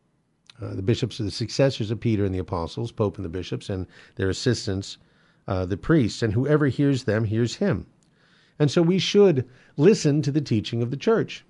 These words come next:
with, uh, with obedience, with docility, with willingness. And, um,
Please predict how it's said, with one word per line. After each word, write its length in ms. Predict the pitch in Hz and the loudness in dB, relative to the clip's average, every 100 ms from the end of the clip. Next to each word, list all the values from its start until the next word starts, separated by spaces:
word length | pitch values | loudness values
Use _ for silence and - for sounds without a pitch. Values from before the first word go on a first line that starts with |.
| - | -18
with, 320 | 127 113 107 117 | -4 -2 -2 -2
uh, 300 | 110 127 - 151 | -2 -4 -8 -6
with 160 | 107 | 0
obedience, 600 | 127 117 202 139 98 - | 0 2 0 0 -6 -10
with 180 | 98 - | -12 -8
docility, 640 | - 110 180 156 - 85 | -4 0 2 2 0 -2
with 140 | 80 87 | -6 -2
willingness. 680 | 113 196 139 80 92 - - _ _ _ _ _ _ - | 2 4 4 0 -8 -14 -16 _ _ _ _ _ _ -4
And, 400 | 120 113 110 107 | 2 4 4 4
um, 440 | 104 98 95 95 | 4 2 2 -2